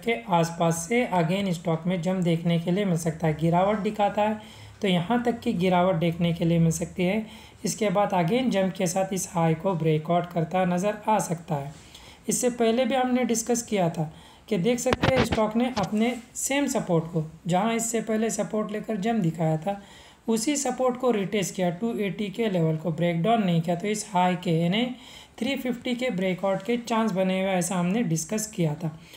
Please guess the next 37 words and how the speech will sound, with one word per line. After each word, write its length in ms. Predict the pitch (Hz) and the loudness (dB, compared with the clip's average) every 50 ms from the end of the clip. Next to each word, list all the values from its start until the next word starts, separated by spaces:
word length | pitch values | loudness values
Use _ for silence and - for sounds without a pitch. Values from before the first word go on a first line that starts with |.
| - - - - - | -20 -20 -20 -8 -4
तो 60 | - | -2
यहाँ 180 | 208 202 202 214 | 0 2 2 0
से 200 | 214 247 247 226 | 2 2 2 2
स्टॉक 320 | 180 - - 220 226 220 | 2 2 2 0 2 2
अब 120 | 226 208 208 | 0 0 0
हमको 240 | 196 185 - 190 175 | -2 0 0 -2 0
ब्रेकआउट 600 | 156 160 170 170 165 170 - - 202 202 196 - | 2 2 2 2 2 0 0 0 0 0 0 0
करता 340 | - 190 165 165 - 202 202 | 0 0 0 0 0 0 2
नज़र 320 | 185 165 156 160 190 208 - - | 2 2 2 2 0 -2 -2 -2
आ 100 | 196 165 151 | 0 0 0
सकता 360 | - 165 - - - 175 139 | 0 -2 -6 -6 -6 -6 -6
है। 200 | 135 143 147 - - - - - - - - - - - - - - - - - - - - | -6 -8 -10 -14 -18 -20 -20 -20 -20 -20 -20 -20 -20 -20 -20 -20 -20 -20 -20 -20 -20 -6 -2
इमीडिएट 460 | 220 208 226 254 262 233 277 285 277 - | 0 2 2 2 2 2 0 0 2 2
टारगेट 480 | 247 226 220 220 220 247 247 240 - - | 2 4 4 4 2 2 0 -2 -4 -4
थ्री 180 | - 214 233 247 | 0 0 0 0
फिफ्टी 400 | 233 233 226 175 - - 240 226 | 0 -4 -6 -6 -4 -4 -4 -4
का 180 | 214 - 220 208 | 0 0 0 2
लेवल 320 | 196 175 165 156 156 185 220 - - - - _ - _ - - - - - - - - - - | 2 2 4 2 2 0 -2 -8 -14 -20 -20 _ -20 _ -20 -20 -20 -20 -20 -20 -20 -12 -4 0
ब्रेकआउट 500 | 170 185 196 190 196 - 254 254 247 240 | 0 0 0 -2 0 0 0 0 0 0
कर 180 | - 262 247 | 0 0 0
जाता 260 | 226 254 247 240 - - | 2 0 0 -2 -2 -4
है 100 | 247 - | -4 -2
तो 100 | - 233 | -2 -4
थ्री 240 | 233 - 185 220 240 | -2 -2 0 0 0
सिक्सटी 420 | 240 240 226 233 - - - 247 254 254 - - - - - - - - | 0 -2 -4 -6 -6 -6 -6 -6 -6 -8 -14 -20 -20 -20 -20 -16 -4 -2
और 120 | 196 196 | 0 0
इसके 280 | 208 175 - - 269 262 | 0 -2 -4 -4 -4 -4
ब्रेकआउट 560 | 202 185 190 196 185 190 - 202 202 190 202 | -2 -2 -2 -2 -2 -2 0 -2 -2 -2 -2
के 80 | - 190 | -4 -2
बाद 220 | 175 202 196 196 - | 0 0 -2 -2 -8
थ्री 120 | - 254 269 240 - 226 | -10 -8 -8 -6 -2 -2
एटी 300 | 220 214 214 254 240 240 | -2 -2 0 -2 -2 -2
तक 280 | 240 - 202 180 - - | 0 -2 -4 -4 -4 -2
का 140 | - 190 185 | -2 0 0
जब 280 | 165 185 196 185 185 185 | 0 0 0 0 2 0
आप 140 | 185 180 175 | 0 0 0
हमको 320 | 175 170 170 170 - 233 | 0 0 -2 0 0 0